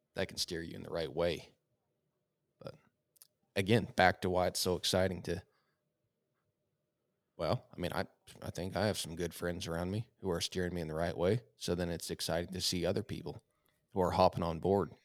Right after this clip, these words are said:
and you just wanna say, "Man, that's great! Come on." Because, uh, you know, it's something worth working at, and, uh,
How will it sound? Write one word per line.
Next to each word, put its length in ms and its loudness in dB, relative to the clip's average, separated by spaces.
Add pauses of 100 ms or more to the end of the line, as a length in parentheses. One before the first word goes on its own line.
(360)
and 120 -4
you 80 0
just 120 -2
wanna 120 -2
say, 200 -2
"Man, 220 0
that's 220 -2
great! 300 2 (100)
Come 140 -2
on." 180 0 (600)
Because, 440 -4
uh, 220 -2 (1700)
you 120 -6
know, 180 -2 (340)
it's 160 -2
something 280 0
worth 240 -2
working 280 4
at, 280 -2
and, 140 -10 (520)
uh, 60 -14